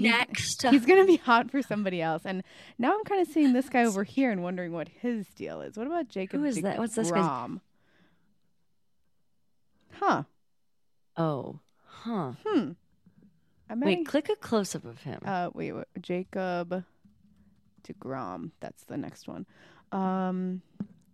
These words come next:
Speaker 1: okay, I'll click this one.
Speaker 2: Interesting.
Speaker 1: Interesting. I think just
Speaker 2: Oh.
Speaker 1: tall. What do you think?
Speaker 2: You know what?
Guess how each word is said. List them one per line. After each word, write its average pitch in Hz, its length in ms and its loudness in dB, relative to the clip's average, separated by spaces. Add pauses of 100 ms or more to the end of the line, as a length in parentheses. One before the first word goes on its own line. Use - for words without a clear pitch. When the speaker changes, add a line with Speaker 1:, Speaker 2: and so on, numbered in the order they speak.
(240)
Speaker 1:
okay, 214 140 -4
I'll 185 80 0
click - 260 -4
this 196 240 -4
one. 170 520 -2 (1200)
Speaker 2:
Interesting. 208 1080 -2
Speaker 1:
Interesting. 170 840 -2
I 247 140 6
think 427 240 -6
just 247 160 4
Speaker 2:
Oh. 240 220 8
Speaker 1:
tall. 190 720 4 (320)
What 180 80 -2
do 175 60 2
you 170 60 -2
think? - 200 -12 (160)
Speaker 2:
You 220 200 2
know 226 220 6
what? 196 360 4